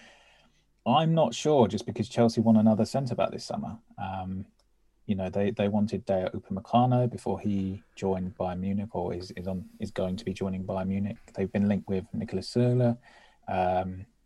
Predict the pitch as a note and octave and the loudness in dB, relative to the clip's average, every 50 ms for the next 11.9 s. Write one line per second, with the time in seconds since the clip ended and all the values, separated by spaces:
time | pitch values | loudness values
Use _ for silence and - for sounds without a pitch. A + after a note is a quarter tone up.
0 | _ - A2 G2 G2 F#2+ F#2 G#2+ G2 G2 - - G2+ A2 A2+ A#2 A#2 - - A2+ | _ -6 -4 -4 -2 -2 -2 -2 -2 -2 -2 2 6 8 8 8 8 8 6 4
1 | A2 G#2 F#2+ - G#2+ G#2 A2 A2 G#2+ A#2 A#2+ B2 B2 - A2 G#2+ - - G#2+ G2+ | 6 4 4 2 2 4 4 4 6 6 8 8 6 6 2 0 0 2 2 2
2 | G#2+ G#2 - - G#2+ G2 - - G#2+ G#2+ - - - - G2 F#2+ F#2+ - F#2+ F2+ | 2 0 0 0 -2 0 -2 -4 -6 -6 -6 -10 -8 -4 -4 -4 -2 -2 -4 -4
3 | F#2+ - - F#2+ F#2+ F#2+ G2+ G2+ A2+ - F2 - - - - _ _ _ _ _ | -4 -4 -4 -2 0 0 0 0 0 -2 -4 -4 -4 -6 -8 _ _ _ _ _
4 | _ _ _ _ _ _ _ _ _ _ _ - G#2 G#2+ A2 A2+ A#2 A#2 A2+ A2+ | _ _ _ _ _ _ _ _ _ _ _ 2 6 8 10 10 12 12 12 10
5 | A2+ - - - - - C3 C3+ B2+ A2 G2 F#2+ F#2 F#2 F2+ - - G2 F#2+ - | 8 6 2 -6 0 2 4 6 6 6 6 6 4 2 0 -2 0 0 0 0
6 | F2+ F#2+ - - F#2+ F#2 - - - F2+ F#2 F#2+ - - _ _ - A2 G#2 G2 | -2 -4 -2 0 0 0 0 -4 -8 -8 -8 -8 -10 -14 _ _ -8 -2 0 2
7 | G2 F#2+ F#2+ F#2+ - - - - G2+ F#2 - - - - - G#2 G2 G2+ A2 - | 2 2 0 -2 -2 -4 -4 -2 -2 -2 -2 -6 -8 -6 -2 0 0 0 -2 -2
8 | - F#2 F#2 F2+ F#2 G2 - - - G#2 G2+ G#2 G2 F#2+ G2+ F#2+ F#2 - - - | -4 -6 -4 -4 -6 -6 -8 -6 -2 0 2 2 2 2 -2 -4 -6 -6 -10 -8
9 | - - F#2+ G2 G2+ F#2+ F#2+ - A2+ F#2 F#2 F#2 F#2+ - - - - F#2+ F#2 - | -4 -4 -2 -2 -2 -2 -2 -4 -4 -4 -4 -8 -10 -10 -10 -4 -2 -2 -2 -2
10 | - F#2+ F#2+ F#2+ F#2+ F#2 F2+ F2+ F2+ F2+ G2+ F#2+ - - - - G#2+ F2 F#2+ F#2 | -2 -4 -4 -4 -2 -4 -4 -6 -6 -4 -2 -2 -2 -2 0 -2 -2 -2 -2 -6
11 | F#2 F2+ F2+ F#2+ F#2 - G#2+ G2 E2+ E2+ - - - - G2 F#2 F#2 F2 | -8 -8 -8 -8 -6 -2 0 0 0 0 -2 -4 -4 -4 -4 -2 -4 -6